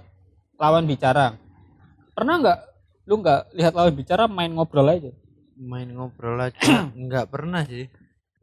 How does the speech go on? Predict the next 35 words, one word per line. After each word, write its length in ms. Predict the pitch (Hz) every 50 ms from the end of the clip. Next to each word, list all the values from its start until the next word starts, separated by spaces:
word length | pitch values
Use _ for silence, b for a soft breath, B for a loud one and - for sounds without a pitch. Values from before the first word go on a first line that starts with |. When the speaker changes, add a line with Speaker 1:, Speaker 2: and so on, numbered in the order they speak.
| _ - - _ _ -
Speaker 2:
Ya 240 | 131 131 131 151
kan 240 | 156 180 196 202 170 _ _ _
gua 200 | - 180 190 185
kalau 380 | 180 160 147 147 143 127 - _ _ _ _ - _ _ _ _ _ _
mesti 320 | - 139 - - 143 143
gua 300 | 139 - 139 131 127 127
lihat 300 | 123 123 127 123 123 -
dulu 320 | - 135 147 156 151 151 - - _
lawan 440 | - 120 120 120 123 123 127 131 123
bicara 300 | - 117 - 123 120 127
gua. 360 | - - 113 120 117 113 117
Ya 140 | 120 123 127
pertama, 400 | - - - 160 160 165 165 - _ _ _ _ _ _ - _ _
pertama 340 | - - - 165 170 175 165
kali 260 | - 180 185 196 208
itu 240 | 185 - 156 151 147
gua 200 | - 139 139 139
diem 280 | 135 151 143 127 127
dulu 240 | 120 131 127 139 151
kan 160 | 147 156 156
cuek. 400 | 147 - 120 107 120 120 120 - - _ _ _ _ _ _ _ _ _ _ _ _ _
Kayak 360 | - 127 131 131 151 - -
pengen 320 | - 135 131 131 135 -
Speaker 1:
Itu 80 | 175 165
investigasi 520 | 156 - 160 - - 156 - 131 135 - 151
ya? 100 | 123 - _ _ _ _ _ _ _ _ _ _ _ _ _
Speaker 2:
Iya, 340 | 127 123 123 123 120 117 113 117 120
gimana 320 | - - 127 127 143 156 160
ya? 120 | 135 120 117
Kayak 320 | - 135 135 135 98 -
pengen 320 | - 151 143 147 151 151 143
tahu 400 | - 151 151 147 151 151 151 - _ _ _ _ _ _ _ _ _ _ _ _
karakter 380 | - 139 143 - - - 156 151
seseorang 540 | 143 160 143 147 120 131 131 143 143 143 131
dulu. 480 | 131 127 120 120 123 123 127 127 127